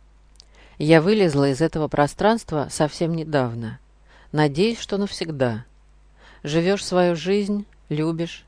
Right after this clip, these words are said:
дружишь, общаешься, и вдруг — бац, фигня полная происходит, и нет рядом любимого, близкого, родного, такого понятного и понимающего человека. Когда человек уходит за радугу,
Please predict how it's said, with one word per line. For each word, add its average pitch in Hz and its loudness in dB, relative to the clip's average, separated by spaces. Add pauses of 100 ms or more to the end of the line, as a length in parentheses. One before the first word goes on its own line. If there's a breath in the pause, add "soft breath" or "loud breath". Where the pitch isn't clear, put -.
дружишь, 135 -4 (300 loud breath)
общаешься, 147 0 (180)
и 143 -2
вдруг — 139 -6 (100)
бац, 151 4 (500)
фигня 180 0
полная 131 -2
происходит, 165 -4 (340 soft breath)
и 233 2
нет 160 0
рядом 139 0
любимого, 185 -4
близкого, 151 -6
родного, 139 -2 (320 loud breath)
такого 180 2
понятного 147 0 (140)
и 131 -6
понимающего 143 -4
человека. 127 -6 (1120 loud breath)
Когда 147 4
человек 156 2
уходит 160 0
за 151 4
радугу, 160 2